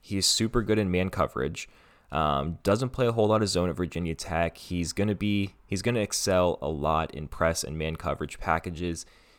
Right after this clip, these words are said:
in the N F L. Um, so I think that the Eagles, they like running man. Um, they're not a very good zone team, but if they wanna start pressing these co-,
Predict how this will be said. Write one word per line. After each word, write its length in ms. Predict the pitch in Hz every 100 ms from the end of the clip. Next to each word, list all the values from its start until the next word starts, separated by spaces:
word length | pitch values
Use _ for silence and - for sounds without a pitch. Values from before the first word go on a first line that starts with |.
| _
in 140 | 104 107
the 160 | 95
N 80 | 95
F 160 | 90 -
L. 400 | 90 104 120 - -
Um, 280 | 71 76
so 100 | 80
I 40 | 85
think 180 | 92 85
that 140 | -
the 140 | -
Eagles, 460 | 87 92 92 87 - - - - -
they 100 | 110
like 220 | 127 143
running 260 | 131 117
man. 380 | 92 90 55 50 - -
Um, 260 | 52 67 69
they're 100 | 82
not 140 | 92
a 20 | 104
very 160 | 98
good 180 | 95 90
zone 300 | - 76 90
team, 380 | - 104 104 101 - - -
but 280 | 85 80 -
if 140 | -
they 120 | 87
wanna 220 | 98 104
start 340 | 92 - 92 -
pressing 400 | - 85 - 98
these 220 | 92 82
co-, 240 | - -